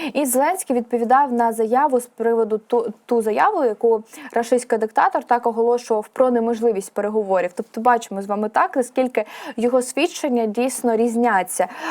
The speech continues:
Е, од-, одним він говорить про те, що він готовий, іншим не готовим.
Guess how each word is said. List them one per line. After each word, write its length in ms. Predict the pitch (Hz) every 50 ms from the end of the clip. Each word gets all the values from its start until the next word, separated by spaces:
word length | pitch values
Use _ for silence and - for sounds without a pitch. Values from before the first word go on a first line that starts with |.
| 269 -
Е, 60 | 208
од-, 520 | 214 214 208 - 202 214 226 214 226 - -
одним 340 | - - 226 247 277 277 254
він 120 | 233 220 226
говорить 420 | 208 233 226 240 233 226 220 220
про 120 | - 220
те, 160 | 220 226 226 220
що 200 | 220 - - 202
він 160 | 208 208 214
готовий, 560 | 214 226 220 - 294 359 370 359 339 - -
іншим 340 | 240 233 233 - 226 214 214
не 60 | 214
готовим. 640 | 214 226 220 220 262 277 302 339 330 311 294 269